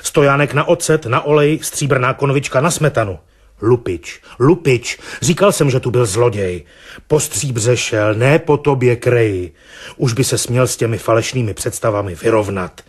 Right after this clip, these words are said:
Žádná tajná indická společnost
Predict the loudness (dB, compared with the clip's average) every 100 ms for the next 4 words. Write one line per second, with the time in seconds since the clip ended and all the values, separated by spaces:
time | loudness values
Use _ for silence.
0 | _ _ -20 -12 -6 0 2 2 0 -2
1 | -2 0 2 2 2 0 0 0 2 0
2 | -2 -4 -4 -2 0 0 2 -2 -2